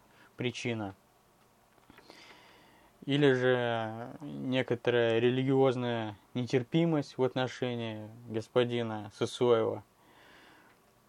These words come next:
которая, наверное, имела место быть, поскольку, э, данный гражданин занимался,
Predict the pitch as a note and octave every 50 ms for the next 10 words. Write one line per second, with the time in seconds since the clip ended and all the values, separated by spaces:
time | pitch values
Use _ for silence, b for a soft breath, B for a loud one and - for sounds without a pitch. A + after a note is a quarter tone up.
0 | _ _ _ _ _ _ _ _ _ _ _ - - _ _ _ - - C3 C3
1 | D3 C#3 D3 C#3+ C#3+ C#3+ D3 D3 D3 D3+ D#3 D#3+ F3 F3+ F#3 E3+ D3 C3 B2+ C3
2 | C3 A#2+ - - B2 B2+ C3+ D3+ E3+ F#3+ G3 - - - - A#2+ - - - -
3 | C3 B2+ A#2+ - - A#2+ A#2 A2+ A2 G#2+ G#2+ G#2+ A2+ A#2 - - - - - -
4 | - - - _ _ _ _ _ - - _ _ b b b b b b b b
5 | b b b b _ - B2+ B2 A#2 A#2 A2+ A2+ A2+ A2 A#2 C3 C#3+ D3 D3 C#3
6 | B2+ B2+ B2+ B2+ B2 B2+ C3 C3+ C#3+ D#3+ E3+ D#3 C#3 B2 B2 B2 B2 B2 B2+ C#3
7 | D3 C#3+ C#3 - - - C3 B2 A#2 A2+ A2+ A#2